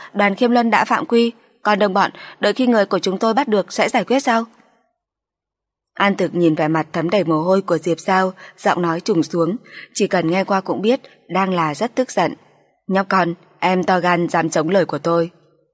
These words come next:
"Nếu tôi không đến, chú đã mất mạng rồi." Diệp Giao nghiến răng nói. An Thực hít mạnh một hơi để nén giận, cất giọng nghiêm nghị. "Không cần đấu nữa, người của bác Đoàn cứ ngồi đấy, chờ chết là được." Sau đó định cúi người bế Diệp Giao lên.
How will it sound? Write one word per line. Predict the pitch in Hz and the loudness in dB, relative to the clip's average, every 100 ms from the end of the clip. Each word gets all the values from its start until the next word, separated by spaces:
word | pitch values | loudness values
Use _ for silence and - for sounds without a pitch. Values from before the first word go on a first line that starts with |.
| _ - | _ -2
"Nếu | 233 | 2
tôi | 240 370 | 4 2
không | 254 254 | 4 2
đến, | 220 247 - _ | 2 0 -4 _
chú | - 226 | 2 4
đã | 220 233 | 4 4
mất | 294 302 | 4 4
mạng | 269 - | 2 2
rồi." | 214 208 - _ _ _ _ _ _ _ _ _ 165 | 0 -2 -4 _ _ _ _ _ _ _ _ _ -2
Diệp | 170 | 0
Giao | - 180 175 | 0 0 2
nghiến | 165 160 | 0 0
răng | 196 185 | -2 -2
nói. | 165 165 220 - _ _ _ _ _ _ | -2 -4 -6 -14 _ _ _ _ _ _
An | - 190 | -4 -2
Thực | 185 170 | 0 -2
hít | 233 254 | 0 0
mạnh | 202 175 | -2 -4
một | 156 | -4
hơi | 196 190 | 0 0
để | 175 156 | 0 -2
nén | 143 151 | -2 -4
giận, | 180 160 127 - - | -2 -2 -4 -10 -6
cất | 254 262 | -4 -2
giọng | 185 180 | -2 -2
nghiêm | 185 175 | -2 0
nghị. | 165 - - _ _ _ _ _ | 0 -2 -8 _ _ _ _ _
"Không | - 185 | -2 0
cần | 180 | 2
đấu | 156 156 | 2 2
nữa, | 165 175 - - | 2 0 -4 -8
người | 175 180 | 0 0
của | 165 165 | 2 0
bác | 175 | -2
Đoàn | 185 165 156 | 0 -2 -2
cứ | 165 | 0
ngồi | 190 165 | 2 2
đấy, | 156 156 - | 0 -2 0
chờ | 185 | 0
chết | 160 185 185 | 2 0 0
là | |
được." | 156 160 147 _ _ _ _ _ - | 0 -2 -4 _ _ _ _ _ -10
Sau | - 190 | -2 0
đó | 170 165 202 | 0 -2 0
định | 202 180 | 0 0
cúi | 180 170 | 0 0
người | 202 170 | 2 2
bế | 156 160 | 2 0
Diệp | 156 202 - | 2 0 0
Giao | 190 190 | 0 2
lên. | 190 185 | 2 0